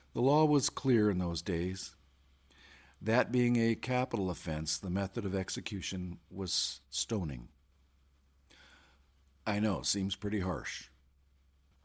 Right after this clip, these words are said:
So Judah arrives on the scene with a crowd of screaming villagers,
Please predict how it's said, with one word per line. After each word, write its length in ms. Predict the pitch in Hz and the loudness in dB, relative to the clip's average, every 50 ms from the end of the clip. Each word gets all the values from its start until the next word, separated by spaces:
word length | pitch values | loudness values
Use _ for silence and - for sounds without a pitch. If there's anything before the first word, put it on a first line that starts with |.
| _ _ _ _ _ _ _ _ _ _ | _ _ _ _ _ _ _ _ _ _
So 360 | - - - 135 127 131 135 | -8 -4 -2 2 4 4 4
Judah 460 | 127 101 113 151 185 208 214 190 - | 4 2 0 0 2 2 0 0 0
arrives 640 | - 131 120 117 110 104 104 98 95 87 78 80 - | 0 0 2 2 2 2 2 2 2 0 0 -4 -8
on 200 | - - 90 85 | -8 -6 -6 -4
the 60 | 80 | -2
scene 420 | - - - 90 85 87 90 90 90 | -2 -2 -2 -2 -2 -2 -2 -4 -4
with 140 | 85 87 - | -6 -6 -6
a 180 | 92 87 90 85 | -4 -4 -4 -4
crowd 460 | - - - - 117 120 123 123 113 | -6 -8 -8 -6 -4 -2 -2 0 0
of 120 | 107 92 85 | -2 0 0
screaming 680 | - - - - 120 127 135 139 143 143 135 123 113 | -2 -2 -4 -2 0 2 4 4 4 4 2 2 2
villagers, 680 | 101 107 104 95 87 78 67 71 71 73 80 80 - | 0 0 0 -2 -2 -4 -6 -6 -6 -6 -6 -8 -10